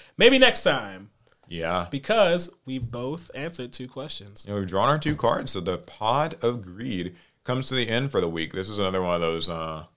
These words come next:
Speaker 2: girthy episodes I know you guys love so much.
Speaker 1: I don't know if that's the word I'd use. Like, that's, mm, I don't know.
Speaker 2: Yeah. Uh, hopefully you guys enjoyed it.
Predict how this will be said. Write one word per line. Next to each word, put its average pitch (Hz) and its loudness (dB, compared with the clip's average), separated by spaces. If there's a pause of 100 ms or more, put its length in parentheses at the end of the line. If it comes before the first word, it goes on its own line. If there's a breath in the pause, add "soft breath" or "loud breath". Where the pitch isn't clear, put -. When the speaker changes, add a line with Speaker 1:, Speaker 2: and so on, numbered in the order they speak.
(540)
Speaker 2:
girthy 90 -6
episodes 92 -4
I 85 -6
know 82 -8
you 80 -14
guys 78 -12
love 82 -8
so 80 0
much. - -10
Speaker 1:
I 466 -4
don't 294 -2
know 135 2
if - -8
that's 127 -2
the 123 -10
word 107 -8
I'd 107 -10
use. 107 -10
Like, 113 -12
that's, - -8
mm, 131 -16
I 143 -16
don't 101 -14
know. 90 -16
Speaker 2:
Yeah. 90 6
Uh, 101 8
hopefully 156 8
you 381 2
guys 190 6
enjoyed 117 6
it. 117 6